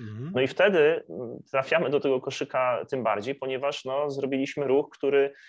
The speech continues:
Speaker 2: sprawił, że, no, ta osoba czuje się urażona, no bo jak? Przecież
Speaker 1: Tak jest,
Speaker 2: rozmawialiśmy
Speaker 1: podkopaliśmy
Speaker 2: wtedy.
Speaker 1: jej pozycję w firmie, nie?
Speaker 2: Dokładnie. Więc i jedna, i jedna, i druga ścieżka nie jest właściwa. W związku z tym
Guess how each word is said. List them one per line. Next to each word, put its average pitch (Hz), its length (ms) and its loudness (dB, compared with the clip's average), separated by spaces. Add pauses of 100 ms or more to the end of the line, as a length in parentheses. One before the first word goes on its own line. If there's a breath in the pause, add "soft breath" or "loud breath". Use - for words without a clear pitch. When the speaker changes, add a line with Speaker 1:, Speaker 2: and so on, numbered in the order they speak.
(240 loud breath)
Speaker 2:
sprawił, 135 460 0
że, 131 340 -2
no, 135 100 -6
ta 135 120 -4
osoba 135 300 -2
czuje 139 220 -2
się 139 140 -4
urażona, 131 460 -2
no 101 120 -6
bo 104 100 -2
jak? 120 280 -2 (400)
Przecież 117 280 -12
Speaker 1:
Tak - 80 -12
jest, 120 100 -4
Speaker 2:
rozmawialiśmy 117 400 2
Speaker 1:
podkopaliśmy 156 480 0
Speaker 2:
wtedy. 160 140 -2
Speaker 1:
jej 156 140 0
pozycję 156 440 -4
w - 40 -8
firmie, 104 400 -10
nie? 135 260 -14 (260)
Speaker 2:
Dokładnie. 98 600 -6 (420 loud breath)
Więc 131 180 -4
i 147 80 2
jedna, 160 460 2
i 143 100 0
jedna, 160 280 0
i 139 100 -2
druga 143 280 -2
ścieżka - 480 -6
nie 165 120 -6
jest 175 140 -6
właściwa. 185 500 -4
W 98 40 -10
związku 120 260 -8
z - 80 -20
tym 160 220 0